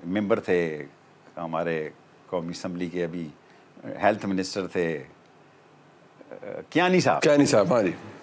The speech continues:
Speaker 1: फिर उन्होंने मुझे फ़ोन किया कि "आमिर कियानी को एक टिकट ये देना, शेख रशीद, तेरे से ज़ुबान तो ये तीन की, लेकिन ये दो ही होगी।" मैं कहा, "जी, दो ही दे दो, छोड़ो।" और दूसरी भी बड़ी मुश्किल नाल ही मिली,
Speaker 2: राशिद साहब।
Speaker 1: राशिद शफीक अली,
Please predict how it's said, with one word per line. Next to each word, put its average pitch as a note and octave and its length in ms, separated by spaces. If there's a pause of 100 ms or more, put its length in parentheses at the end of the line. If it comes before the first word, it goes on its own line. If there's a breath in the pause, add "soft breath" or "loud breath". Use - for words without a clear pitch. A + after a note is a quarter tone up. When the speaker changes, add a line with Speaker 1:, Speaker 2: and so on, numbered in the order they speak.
(100)
Speaker 1:
फिर C4+ 180
उन्होंने C4+ 300
मुझे A#3 220
फ़ोन F#3 320
किया D3+ 300
कि D3 240
"आमिर D3 440
कियानी C3 360
को B2 260
एक A2+ 180
टिकट A2+ 260
ये G#2+ 100
देना, F#2+ 280
शेख G2 280
रशीद, F2+ 300 (100)
तेरे G2+ 160
से G2 140
ज़ुबान F2 360
तो G2+ 160
ये G2+ 180
तीन A2+ 300
की, A#2 140
लेकिन G#2+ 300
ये G#2 120
दो G#2 240
ही C3+ 100
होगी।" G#2+ 240
मैं C#3 240
कहा, D#3 80
"जी, D3+ 120
दो C3 240
ही C#3+ 80
दे A2+ 180
दो, G#2 180
छोड़ो।" F#2 280
और A2 140
दूसरी C3+ 360
भी F3+ 100
बड़ी C#3+ 240
मुश्किल C3+ 360
नाल C#3 180
ही C3 60
मिली, A2+ 300 (180)
Speaker 2:
राशिद C3+ 260
साहब। A#2+ 160
Speaker 1:
राशिद B2 220
शफीक G2+ 420
अली, E2+ 220